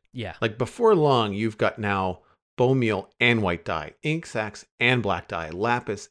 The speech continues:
Speaker 2: and blue dye, all in your inventory at once. And you're just constantly going back to a chest going, "Don't need this, don't need this, don't need this." Like, just get it <laughs> all out. Make it, I need space.
Speaker 1: Yeah.
Speaker 2: Uh, so I feel like they need to do something where you can have, you know, a bit more access to these,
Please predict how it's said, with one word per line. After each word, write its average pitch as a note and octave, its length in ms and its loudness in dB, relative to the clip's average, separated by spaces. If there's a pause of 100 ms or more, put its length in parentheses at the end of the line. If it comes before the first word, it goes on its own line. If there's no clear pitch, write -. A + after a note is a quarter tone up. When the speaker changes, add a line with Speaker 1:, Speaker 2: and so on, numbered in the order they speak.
(160)
Speaker 2:
and C#3 240 4
blue A#2 140 0
dye, F#2 380 -2
all B2 220 4
in A#2 80 2
your G#2+ 120 0
inventory F#2+ 340 -4
at E2 80 -6
once. E2+ 300 -4
And A2+ 120 -8
you're G#2 100 -2
just G2+ 200 -8
constantly C3+ 380 -8
going A#2 180 0
back A2 200 -2
to G2+ 60 -8
a F#2 40 -8
chest - 260 -8
going, F#2 160 -6
"Don't E2+ 160 -6
need F2 120 -8
this, A2+ 140 -4
don't F#2 160 -12
need F2 80 -12
this, G#2 200 -4
don't F#2+ 180 -6
need F2 140 -8
this." G#2 240 -6
Like, F2+ 120 -6
just - 220 -12
get B2+ 180 -2
it - 20 -12
<laughs> - 40 -4
all G#3 160 2
out. E3+ 260 4 (100)
Make D3 220 4
it, - 120 -4 (120)
I C3+ 80 0
need D#3 140 2
space. - 500 0 (220)
Speaker 1:
Yeah. F#2+ 180 -6 (100)
Speaker 2:
Uh, G#2+ 200 0
so - 180 -2
I C3+ 80 4
feel F#3+ 220 0
like F3+ 140 -2
they C#3+ 80 -4
need C3 120 0
to B2 80 0
do A2+ 160 0
something G2 640 -6 (440)
where G#2 160 -4
you G2+ 100 -2
can G2+ 140 -4
have, F#2+ 600 -4 (140)
you B2+ 160 -4
know, G2 80 -2
a E2+ 60 -4
bit A#2 280 -6
more G2 440 -2 (640)
access G2+ 420 -4
to - 140 -10
these, F2+ 420 -8